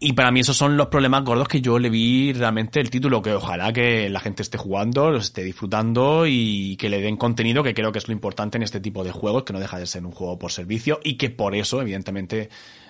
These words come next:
eh, Microsoft lo ha metido en el, en el Game Pass. Pero vamos, si hemos visto cómo parece que se la está pegando I Ps como Marvel Avengers, que les está costando un montón a, a Square Enix tirar eso para arriba,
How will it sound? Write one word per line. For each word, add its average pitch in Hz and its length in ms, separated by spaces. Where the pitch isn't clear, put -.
eh, 92 160
Microsoft 104 400
lo 113 100
ha 92 60
metido 92 320
en 101 60
el, 82 220
en 87 100
el 82 120
Game 123 220
Pass. - 300
Pero 127 140
vamos, 131 240
si - 100
hemos 120 240
visto 127 280
cómo 127 440
parece 123 300
que 117 80
se 113 80
la 123 80
está 120 200
pegando 117 680
I 131 140
Ps 127 220
como 101 540
Marvel 113 640
Avengers, 123 560
que - 80
les 95 180
está 101 200
costando 104 320
un 104 40
montón 101 320
a, 90 300
a 95 240
Square 104 380
Enix 104 260
tirar 104 260
eso 98 160
para 104 140
arriba, 123 340